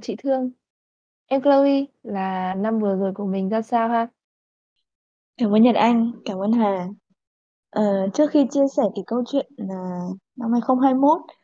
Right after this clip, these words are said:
Speaker 2: thì chị muốn chia sẻ là tại thời điểm hiện tại ấy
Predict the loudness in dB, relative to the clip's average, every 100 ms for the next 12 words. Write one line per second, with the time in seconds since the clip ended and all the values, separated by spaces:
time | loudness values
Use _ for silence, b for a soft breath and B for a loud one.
0 | b _ _ -4 -2 0 -4 -2 -2 0
1 | 0 2 2 2 0 0 -2 -4 -4 -4
2 | -6 -10 -16 _ _ _ _ _ _ _
3 | _ _ -2 0 2 2 4 2 2 0
4 | -2 -2